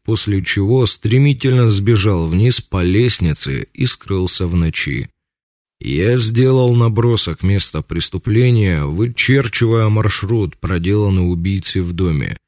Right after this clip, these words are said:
и у меня возник один вопрос. Откуда убийца мог знать, где именно искать Коротконожку? Должно быть, он знал, что тот спит в своей спальне. Кто же ему об этом рассказал?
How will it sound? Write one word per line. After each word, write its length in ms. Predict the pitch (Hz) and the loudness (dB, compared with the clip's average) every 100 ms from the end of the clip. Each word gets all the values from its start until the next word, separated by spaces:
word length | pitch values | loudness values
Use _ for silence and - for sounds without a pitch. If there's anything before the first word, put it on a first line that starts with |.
| _ _ _ | _ _ _
и 100 | 92 | 0
у 100 | 123 | 2
меня 380 | 151 151 123 117 | 4 4 4 4
возник 560 | 120 107 87 92 92 | 4 2 2 0 0
один 380 | 110 95 90 87 | 0 0 0 0
вопрос. 580 | 98 101 90 73 - - - _ _ _ _ _ _ _ - | 0 -2 -6 -6 -8 -12 -18 _ _ _ _ _ _ _ -6
Откуда 680 | 95 104 - 151 156 123 90 | -4 -6 -4 0 0 0 0
убийца 720 | 85 92 101 117 101 - 98 | 0 0 0 0 0 -2 0
мог 320 | 104 104 87 | 2 0 -2
знать, 440 | 82 104 135 120 | 0 2 4 2
где 280 | 80 80 92 | -2 -2 0
именно 580 | 127 127 135 131 123 107 | 2 4 4 4 4 2
искать 460 | 98 - 107 95 - | 0 -4 -4 -4 -2
Коротконожку? 1040 | 104 104 104 - 113 113 95 - - - - _ _ _ - | -2 -2 -2 0 2 2 0 -4 -10 -14 -14 _ _ _ -4
Должно 480 | 92 107 107 127 | -2 0 2 2
быть, 240 | 131 120 - | 2 0 0
он 180 | 123 120 | 2 2
знал, 500 | 104 131 139 95 73 | 2 2 2 0 -4
что 240 | - 87 | -6 -6
тот 200 | 101 95 | -4 -6
спит 320 | - - 117 | -6 -6 -4
в 40 | - | -4
своей 360 | - 104 104 | -2 0 0
спальне. 680 | 95 - 117 110 92 65 - _ _ _ | -2 -4 -2 0 0 -2 -6 _ _ _
Кто 280 | - 147 156 | -8 -2 0
же 140 | 131 | 2
ему 280 | 143 139 139 | 4 4 2
об 200 | 135 120 | 2 0
этом 280 | 131 120 117 | 0 2 2
рассказал? 800 | 110 113 - 120 101 98 69 - | 2 0 -2 -2 0 -2 -4 -10